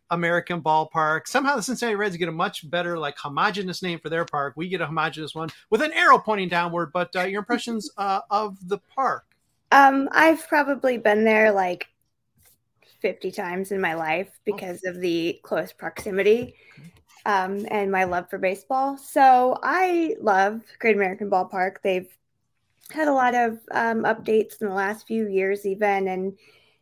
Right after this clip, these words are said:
Speaker 2: everybody that was talking to, um, at the park that had been there for the first time that day were all like, "This is actually a really cool park." And they've got, I mean, the concourse is huge. You've got a ton of space.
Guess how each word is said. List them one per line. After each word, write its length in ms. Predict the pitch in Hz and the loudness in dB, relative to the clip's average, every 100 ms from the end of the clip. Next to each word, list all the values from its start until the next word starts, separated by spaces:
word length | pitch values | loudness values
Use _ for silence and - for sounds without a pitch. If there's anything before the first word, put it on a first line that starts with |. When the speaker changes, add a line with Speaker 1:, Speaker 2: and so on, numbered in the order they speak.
| - | 2
Speaker 2:
everybody 360 | 254 277 269 262 | 4 4 4 2
that 100 | 240 | 2
was 160 | 214 | 0
talking 480 | - 202 196 220 214 | -2 -4 -2 0 -2
to, 540 | 214 196 190 180 175 185 | -2 -2 0 0 -2 -6
um, 540 | - - - 247 240 233 _ - _ _ - | -8 -10 -10 -12 -14 -16 _ -20 _ _ -6
at 120 | 233 | -6
the 80 | 220 | -2
park 340 | 214 214 214 | 2 2 2
that 180 | 196 - | -6 -6
had 240 | 220 196 | -8 -2
been 120 | 214 208 | 2 4
there 140 | 190 | 2
for 100 | 196 | -2
the 60 | 190 | -6
first 300 | 196 190 - | -4 -6 -2
time 220 | 208 196 | 0 2
that 200 | 180 160 | 0 2
day 240 | 190 202 | 2 2
were 160 | 170 170 | 2 -2
all 220 | 208 247 | 0 0
like, 300 | 226 180 - | 0 -2 -2
"This 180 | 294 - | -8 -6
is 600 | 508 - _ _ _ - _ | -8 -8 _ _ _ -20 _
actually 300 | - 233 254 | -6 -4 0
a 40 | 220 | 2
really 320 | 190 247 254 | 4 4 4
cool 180 | 226 277 | 0 -4
park." 380 | - 330 214 208 | 2 4 4 0
And 100 | 190 | -4
they've 160 | 185 | -6
got, 320 | - 185 180 - _ - _ _ | -4 -2 -2 -6 _ -20 _ _
I 40 | 226 | 4
mean, 80 | 208 | 4
the 60 | |
concourse 720 | - - 220 247 247 247 247 - | 2 -2 0 0 -4 -6 -8 -6
is 300 | 208 202 - | -6 -6 -14
huge. 720 | - - 233 254 269 277 226 | -20 -10 -6 0 2 2 0
You've 220 | 220 196 196 | -4 -8 -6
got 200 | 185 - | -8 -10
a 220 | - _ | -20 _
ton 240 | - 208 208 | -10 -4 -2
of 120 | 196 | -4
space. 640 | - 196 233 254 - - | -2 0 0 -2 -14 -16